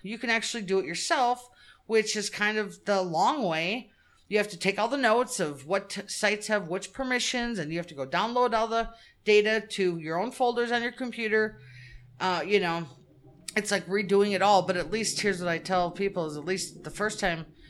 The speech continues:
you did it, you had to figure it out. Now you can just copy paste it, but it's still a lot of work. Same with your OneDrive.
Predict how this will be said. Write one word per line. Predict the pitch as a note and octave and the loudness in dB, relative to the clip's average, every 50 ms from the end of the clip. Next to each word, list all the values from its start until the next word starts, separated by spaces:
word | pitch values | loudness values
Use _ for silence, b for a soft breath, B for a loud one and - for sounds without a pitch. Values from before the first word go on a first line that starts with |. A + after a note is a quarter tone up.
| B B - | B B -14
you | E3 | -8
did | D#3 E3 E3+ E3 | -4 -4 -2 -2
it, | E3+ - - | -4 -4 -4
you | E3+ F3+ | -4 -2
had | E3 D3+ | -2 -4
to | - | -4
figure | - G3 F3 D#3+ F3 | -2 -2 -2 0 2
it | F3 | 2
out. | G3 F#3 D#3+ D3+ | 4 2 2 2
Now | E3+ F3+ | 0 0
you | F#3 F3+ | 0 -2
can | D#3 - | -2 -6
just | C#3+ D#3+ D3+ - - - - | -8 -8 -10 -10 -12 -12 -4
copy | - D#3 D#3+ D#3+ C3 | -2 -2 -2 -2 -4
paste | B2+ D#3 F3+ F3+ F3 - | -6 -4 -4 -4 -4 -6
it, | D3+ D3+ D3+ | -8 -8 -6
but | - D3 D3+ D3+ - | -6 -6 -6 -6 -8
it's | - F3+ F3 - | -10 -10 -8 -8
still | - - G#3 F#3+ | -6 -4 -2 -2
a | |
lot | F3+ D3+ D3 C#3+ | 0 0 -2 -2
of | F3 G3 | -2 0
work. | C4 E4 - - - - _ B B B B B B B B B B B B B B B B _ _ _ | 0 0 0 -2 -6 -14 _ B B B B B B B B B B B B B B B B _ _ _
Same | - - - A3 G#3+ | -4 0 0 2 2
with | A3 G#3+ A3 | 2 0 0
your | C4 B3+ | 0 0
OneDrive. | C4 D#4+ F4+ D#4+ B3+ F3+ C3+ G#2 - | 2 2 2 4 4 4 2 2 -2